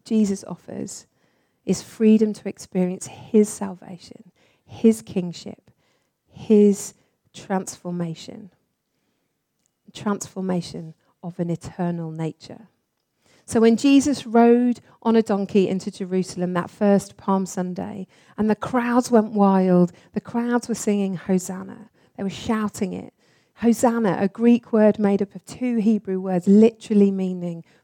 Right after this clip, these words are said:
"Please save us." The crowds knew that they wanted saving. They just didn't quite understand how that salvation was gonna happen.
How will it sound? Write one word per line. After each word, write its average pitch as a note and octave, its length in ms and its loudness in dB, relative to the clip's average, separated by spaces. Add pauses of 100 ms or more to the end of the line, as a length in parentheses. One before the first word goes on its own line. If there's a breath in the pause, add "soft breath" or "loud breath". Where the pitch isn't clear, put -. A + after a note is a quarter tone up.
"Please G#3 600 4 (120 soft breath)
save G3 500 -4
us." - 460 -14 (2000)
The A3 100 -6
crowds A#3 580 -2
knew G#3+ 360 0
that - 160 -6
they F#3+ 180 4
wanted F#3 460 -4
saving. F3 600 -4 (880)
They G#3 120 -2
just G3 200 -6
didn't G#3 260 -2
quite - 260 -2
understand F#3 520 -4
how - 320 -8
that - 220 -8
salvation F3 720 -8 (320)
was F#3 160 -6
gonna F3 240 -6
happen. F#3 520 -14